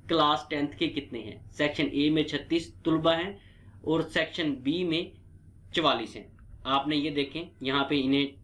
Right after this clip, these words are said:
जमा कर लिया, Total जो tenth class में students हैं वो एटी हैं। अब इसके बाद इनका weight जो है वो आप निकाल लें। जो section A है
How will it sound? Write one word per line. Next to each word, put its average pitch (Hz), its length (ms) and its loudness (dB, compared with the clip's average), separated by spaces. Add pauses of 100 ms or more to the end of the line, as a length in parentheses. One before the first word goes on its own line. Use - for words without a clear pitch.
(300)
जमा 156 280 2
कर 165 160 0
लिया, 139 260 0
Total 214 380 4
जो 208 200 2
tenth 196 300 0 (100)
class 151 320 0
में 165 100 2
students 156 480 0
हैं 165 140 0 (400)
वो 208 520 4
एटी 160 280 0
हैं। 101 240 -14 (500)
अब 175 160 2
इसके 214 260 -4
बाद 196 440 0
इनका 185 320 2
weight 147 420 2
जो 196 60 -2
है 180 240 0
वो 151 160 2
आप 170 180 4
निकाल 139 360 2
लें। 165 200 -4 (540)
जो 175 220 2
section 185 480 -2
A 170 160 4
है 190 200 2